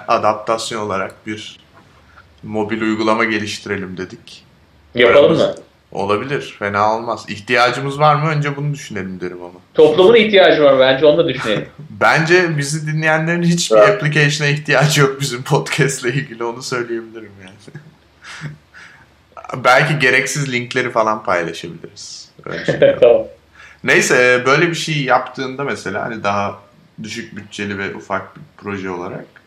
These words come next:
Speaker 1: e, işte ne bileyim hani Amazon'un mesela Mechanical Turk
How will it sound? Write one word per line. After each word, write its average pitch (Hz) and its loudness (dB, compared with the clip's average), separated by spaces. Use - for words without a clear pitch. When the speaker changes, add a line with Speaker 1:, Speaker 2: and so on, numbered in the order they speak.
Speaker 1:
e, 113 -6
işte - -10
ne 135 -4
bileyim 196 -6
hani 135 -2
Amazon'un 127 -2
mesela 120 -2
Mechanical 117 -4
Turk 113 -6